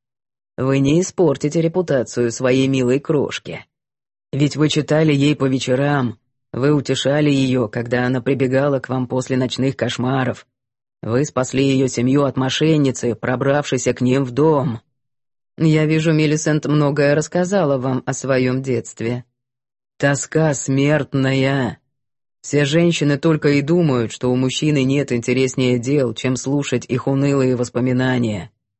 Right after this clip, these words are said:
Блеют и блеют, точно овцы. Так что, поставите суверен, а?" Гувернантка встала и вышла, не ответив ни слова. Гевин хрипло рассмеялся и вытянулся на тюфяке.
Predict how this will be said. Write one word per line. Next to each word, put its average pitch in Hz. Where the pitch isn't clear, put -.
Блеют 127
и 139
блеют, 127
точно 127
овцы. 139
Так 143
что, 175
поставите 170
суверен, 127
а?" 170
Гувернантка 180
встала 180
и 185
вышла, 185
не 151
ответив 165
ни 156
слова. 117
Гевин 180
хрипло 165
рассмеялся 180
и 151
вытянулся 156
на 147
тюфяке. 139